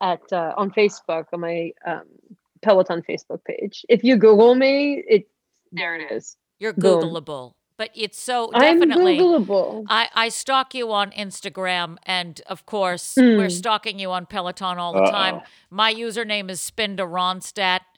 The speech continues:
Speaker 1: Spinda Ronstadt.
Speaker 2: Yes. And, and what are you, Patty? What's your username? Did you go with the original one? Did you
Speaker 3: Mm-hmm.
Speaker 2: go with Nancy Peloton?
Speaker 1: <laughs>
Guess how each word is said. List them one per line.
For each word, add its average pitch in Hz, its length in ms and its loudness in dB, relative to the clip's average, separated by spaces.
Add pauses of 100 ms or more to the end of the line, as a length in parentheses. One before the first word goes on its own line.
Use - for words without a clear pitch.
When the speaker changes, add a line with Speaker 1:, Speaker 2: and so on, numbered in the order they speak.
(1200)
Speaker 1:
Spinda 302 760 6
Ronstadt. - 680 2 (180)
Speaker 2:
Yes. 190 720 -2
And, 233 300 0
and 262 160 0
what 339 160 2
are 349 80 2
you, 320 260 -4
Patty? 180 380 -2
What's 226 260 -6
your 285 120 -8
username? 165 680 -8 (280)
Did 208 160 -12
you 254 60 -8
go 254 180 -2
with 269 140 0
the 262 160 -6
original 269 480 -4
one? 339 280 -4 (420)
Did - 180 0
you 427 120 4
Speaker 3:
Mm-hmm. - 60 -4
Speaker 2:
go 392 220 2
with 381 160 -4
Nancy 320 460 -2
Peloton? 269 720 -4
Speaker 1:
<laughs> - 1700 -8